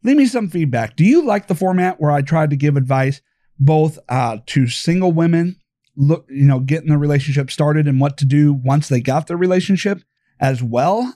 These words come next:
as to married women? Or do you want me to just focus solely on, uh, women who are currently in a relationship? You know, and for all the single women, you're just learning what to do once you land the guy.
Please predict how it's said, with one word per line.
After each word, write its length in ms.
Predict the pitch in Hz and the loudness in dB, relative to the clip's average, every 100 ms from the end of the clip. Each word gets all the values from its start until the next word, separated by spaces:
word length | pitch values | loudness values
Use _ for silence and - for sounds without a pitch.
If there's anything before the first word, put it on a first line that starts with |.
| - | -4
as 160 | 196 202 | -2 0
to 80 | |
married 200 | 214 214 | 0 2
women? 300 | 214 226 233 | 2 2 2
Or 80 | 202 | 0
do 80 | 190 | 2
you 100 | 196 | 2
want 180 | 190 185 | 0 0
me 120 | 170 | 2
to 100 | 151 | 2
just 320 | 143 151 - _ _ _ | 2 0 -2 _ _ _
focus 460 | - 170 156 151 - | -4 -2 0 -2 -2
solely 580 | - - 190 185 165 151 | -10 -4 0 2 0 0
on, 520 | 143 143 139 139 143 127 | 0 0 2 0 -2 -4
uh, 220 | 123 113 | -4 -2
women 460 | 123 156 151 151 - _ _ | 0 2 2 0 -4 _ _
who 160 | - 180 | 0 2
are 140 | 147 | 0
currently 580 | 135 156 143 135 135 - _ - | 0 0 0 0 0 -2 _ -6
in 360 | 165 165 127 _ | -2 -2 -4 _
a 80 | 135 | -2
relationship? 680 | 123 120 110 - 104 _ _ _ | 0 0 -2 -6 -20 _ _ _
You 100 | - | 0
know, 120 | 147 139 | 0 0
and 160 | 139 | -2
for 160 | 147 151 | 0 0
all 120 | 147 | 0
the 120 | 135 | -2
single 320 | - 196 175 | -2 0 0
women, 380 | 143 135 139 131 | 2 2 2 2
you're 140 | 135 139 | 2 2
just 200 | 139 143 | 0 0
learning 280 | 139 127 | 0 2
what 160 | 131 131 | 2 -2
to 80 | 127 | 0
do 180 | 135 135 | 2 2
once 300 | 127 120 117 | 2 -2 -2
you 100 | 117 | -2
land 280 | 160 147 | -2 -2
the 60 | 113 | -4
guy. 240 | 104 69 | -8 -12